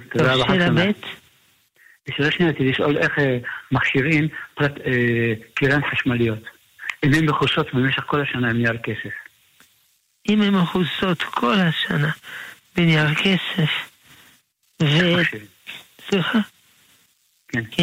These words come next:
Speaker 2: אם הן מכוסות כל השנה בנייר כסף,
Speaker 1: כן.
Speaker 2: ואף פעם מתוך כך לא נגע בהם חמץ, אז אין צורך להכשיר. אפשר להוריד את נייר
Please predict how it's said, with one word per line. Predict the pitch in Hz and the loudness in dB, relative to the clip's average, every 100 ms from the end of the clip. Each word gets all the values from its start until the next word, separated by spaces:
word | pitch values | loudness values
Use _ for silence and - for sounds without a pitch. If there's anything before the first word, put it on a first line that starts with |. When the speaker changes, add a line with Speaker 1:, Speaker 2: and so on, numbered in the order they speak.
| 202 | 2
Speaker 2:
אם | 214 | 2
הן | 226 202 | 2 2
מכוסות | 175 - 147 - 185 - | 0 0 -2 0 -2 -2
כל | 202 175 | 0 0
השנה | 165 - 190 160 - - - - - - _ | 0 -2 -2 -2 -4 -12 -20 -20 -20 -20 _
בנייר | 170 165 165 | 2 2 2
כסף, | 151 - 185 160 - 160 135 - - _ - - - _ | 0 -2 -2 -2 -4 -4 -4 -8 -12 _ -20 -20 -20 _
Speaker 1:
כן. | - | -2
Speaker 2:
ואף | 147 170 185 175 | 0 2 2 0
פעם | - 175 175 165 - - - - - - _ _ _ _ _ | 0 2 4 4 0 -10 -20 -20 -20 -20 _ _ _ _ _
מתוך | 165 160 170 151 | 0 2 2 0
כך | - 170 151 - | 0 0 0 0
לא | 175 180 | 2 4
נגע | 165 156 170 160 - - - - _ 170 | 2 2 2 0 -4 -14 -16 -16 _ 0
בהם | 165 165 | 2 2
חמץ, | 160 - 208 226 202 196 - - - _ - - - - _ - - | 0 0 2 2 2 0 -2 -8 -8 _ -20 -20 -20 -20 _ -12 -2
אז | 185 | 2
אין | 185 196 170 | 2 2 0
צורך | 180 165 160 - - | 0 2 2 0 -2
להכשיר. | - - - 156 - - - - - _ _ _ - | -2 -2 -4 -6 -8 -14 -20 -20 -20 _ _ _ -4
אפשר | 165 - 202 180 165 | -2 0 2 2 2
להוריד | 170 165 220 160 | 2 2 2 2
את | 143 185 | 0 0
נייר | 160 | -2